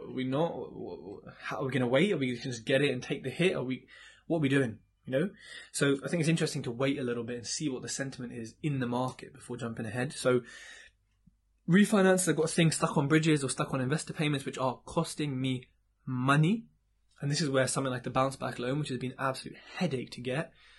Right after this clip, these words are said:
Thanks, uh, British Bank and Rishi for doing not, you know, a huge amount. You've done, you've done a lot. No, I respect Rishi, you're ex-millionaire and stuff, or millionaire. You've done a lot. But the execution from dinosaur banks and even some of the startups has just been shocking.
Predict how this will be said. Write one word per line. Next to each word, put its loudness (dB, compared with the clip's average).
Thanks, 0
uh, 0
British -4
Bank -2
and -2
Rishi 0
for -8
doing -4
not, -6
you -10
know, -10
a -12
huge -2
amount. -2
You've -6
done, 2
you've 4
done 2
a 6
lot. 0
No, -2
I -2
respect -4
Rishi, -6
you're -4
ex-millionaire -8
and -12
stuff, -10
or -6
millionaire. -2
You've 0
done 6
a 4
lot. 4
But 2
the -2
execution 0
from -4
dinosaur 0
banks -6
and 2
even 2
some -2
of -6
the -8
startups -2
has -6
just -12
been -10
shocking. -8